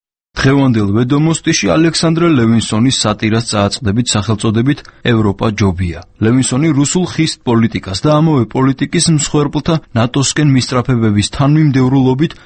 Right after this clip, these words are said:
რუსეთის გაღიზიანებას აქილიკებს. იგივე ვედომოსტი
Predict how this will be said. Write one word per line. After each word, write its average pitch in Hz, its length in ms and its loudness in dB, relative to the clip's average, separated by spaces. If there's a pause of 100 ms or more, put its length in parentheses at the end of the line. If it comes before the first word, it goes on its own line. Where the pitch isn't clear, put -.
(160)
რუსეთის 139 460 0 (100)
გაღიზიანებას 98 720 0
აქილიკებს. 92 540 -4 (260)
იგივე 170 360 2
ვედომოსტი 139 500 0